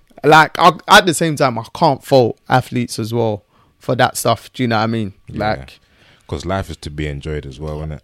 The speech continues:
Speaker 1: Hundred percent, hundred percent. That's why, like you said, only in terms of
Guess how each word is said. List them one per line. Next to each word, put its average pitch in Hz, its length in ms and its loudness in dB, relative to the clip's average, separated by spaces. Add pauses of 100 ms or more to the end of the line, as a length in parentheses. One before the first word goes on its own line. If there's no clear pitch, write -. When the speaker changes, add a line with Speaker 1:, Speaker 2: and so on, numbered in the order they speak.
Speaker 1:
Hundred 120 380 4
percent, 117 380 -2 (100)
hundred 120 320 0
percent. 104 480 0
That's 139 260 8
why, 113 320 2 (680)
like - 280 -6
you 110 60 -10
said, 104 360 -6 (260)
only 120 340 2 (640)
in 120 140 2
terms 120 240 -4
of 113 60 -6